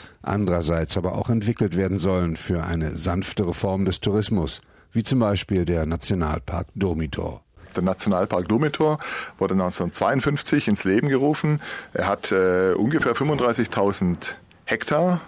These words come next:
Speaker 2: Das ist vor allen Dingen Bergland, Karstgebirge und achtzehn Seen sind vor allen Dingen, also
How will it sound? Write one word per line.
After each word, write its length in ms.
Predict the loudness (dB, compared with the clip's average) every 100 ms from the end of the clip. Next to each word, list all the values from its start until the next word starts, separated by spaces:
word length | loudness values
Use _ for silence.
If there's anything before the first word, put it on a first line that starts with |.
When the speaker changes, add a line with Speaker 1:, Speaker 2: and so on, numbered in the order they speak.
| -14 -10 -6
Speaker 2:
Das 100 | -2
ist 60 |
vor 100 | 0
allen 100 | 4
Dingen 140 | 4 4
Bergland, 760 | 2 2 0 0 0 -2 -8 -6
Karstgebirge 1300 | -2 -2 -2 -8 -10 -4 0 2 4 4 4 2 -2 -10 -10 -6
und 120 | -4
achtzehn 380 | -4 -2 0 0
Seen 540 | 2 2 2 2 0 -2
sind 240 | -4 -4
vor 160 | -2 0
allen 180 | 2
Dingen, 440 | 2 4 4 2 0
also 240 | -4 -8